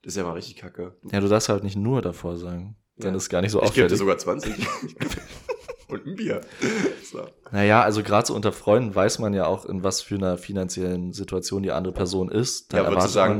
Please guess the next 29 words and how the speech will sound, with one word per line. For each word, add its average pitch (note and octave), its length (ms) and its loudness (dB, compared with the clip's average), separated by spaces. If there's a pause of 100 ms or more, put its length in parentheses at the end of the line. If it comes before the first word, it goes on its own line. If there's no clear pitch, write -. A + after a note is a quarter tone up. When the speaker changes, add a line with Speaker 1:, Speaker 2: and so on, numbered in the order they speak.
Speaker 2:
man G2+ 100 -2
Speaker 1:
eine F#2+ 100 0
reiche F#2 240 2
Person F#2 280 -2
verdient F2+ 320 -4
weniger G2 300 -2
Geld B2 180 -2
dann C3 120 -6
von C3 180 -10
dir? C3+ 320 -6 (1000)
Ist - 80 -20
auch G#2+ 100 -10
schwierig. E2 360 -6
Speaker 2:
Nee, B2 140 8
die B2 180 2
Person, A2 380 2
die G#2+ 100 -2
dann F#2+ 220 0
gibt. - 420 0 (560)
Speaker 1:
Ach F#2+ 120 -6
so. F#2+ 440 -4 (180)
Ah, G2+ 380 6
okay, F#2+ 220 -2
ja, F2+ 100 2
okay, F2+ 160 -4
Speaker 2:
Weißt G2+ 140 0
du, A#2+ 60 -2
Speaker 1:
okay. - 60 -2
Speaker 2:
also, A2 440 6